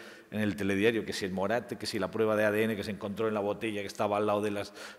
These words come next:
pobres desgraciadas chicas que mató, etcétera, etcétera. Eh, esos son, eh, eh, cada día el, la enorme aportación que hacéis desde la prueba científica y que nos da una enorme seguridad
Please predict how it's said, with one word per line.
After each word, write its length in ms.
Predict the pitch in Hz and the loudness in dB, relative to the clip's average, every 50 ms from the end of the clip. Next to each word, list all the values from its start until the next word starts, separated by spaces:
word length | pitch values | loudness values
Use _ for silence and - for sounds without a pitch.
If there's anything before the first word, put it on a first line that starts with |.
| - | -4
pobres 260 | - 107 107 104 98 | -2 0 0 0 -2
desgraciadas 420 | 98 104 - 107 101 - 110 101 - | -4 -4 -4 -4 -2 -2 -2 -2 -2
chicas 240 | - 110 85 92 - | -4 -4 -4 -4 -4
que 120 | - 107 | -4 -2
mató, 460 | 95 95 98 80 120 120 113 110 113 | -2 -2 0 2 4 6 6 6 6
etcétera, 280 | 110 113 113 92 107 107 | 4 2 0 0 2 2
etcétera. 320 | 101 117 98 120 131 131 - - - - - - - | 2 2 4 4 4 4 2 -2 -12 -14 -12 -4 0
Eh, 180 | 113 117 - - | 0 0 2 2
esos 240 | 135 - 127 120 | 2 2 4 6
son, 280 | - - 131 123 113 92 - - - - - - - - - - | 8 8 8 8 8 4 0 -6 -12 -14 -16 -18 -16 -6 2 6
eh, 380 | 120 113 110 107 - - - - | 8 10 10 8 8 4 0 0
eh, 340 | 120 113 110 110 - - - | 4 6 6 4 4 2 6
cada 300 | - 123 120 113 113 113 | 8 10 12 12 12 10
día 460 | 117 127 131 143 165 185 - - - | 10 8 8 8 6 4 0 -4 -2
el, 560 | - 117 113 110 113 110 110 110 - - 117 113 | 2 4 6 6 6 6 6 4 4 4 4 4
la 120 | 110 107 | 6 6
enorme 340 | 110 120 123 123 117 120 117 | 8 10 10 10 10 8 6
aportación 720 | 107 92 107 107 - - 101 - 127 123 123 123 110 - - - - - - - - | 6 6 6 4 4 2 2 4 6 6 6 4 2 -2 -4 -8 -12 -14 -14 -4 -2
que 80 | - | 0
hacéis 260 | 107 - 127 120 - | 6 8 8 8 8
desde 160 | 113 107 110 110 | 6 4 6 6
la 140 | 104 104 | 6 6
prueba 240 | 95 113 117 117 107 | 8 10 10 10 10
científica 460 | 110 117 107 104 120 120 127 - 127 | 8 6 2 2 2 2 2 4 4
y 40 | 120 | 4
que 100 | 95 110 | 4 4
nos 140 | 101 104 98 | 2 4 4
da 80 | 117 113 | 4 4
una 140 | 110 110 | 6 4
enorme 280 | 110 110 110 110 110 107 | 4 4 4 4 4 2
seguridad 460 | - 113 104 104 107 107 117 127 120 | 2 4 4 6 6 8 8 6 6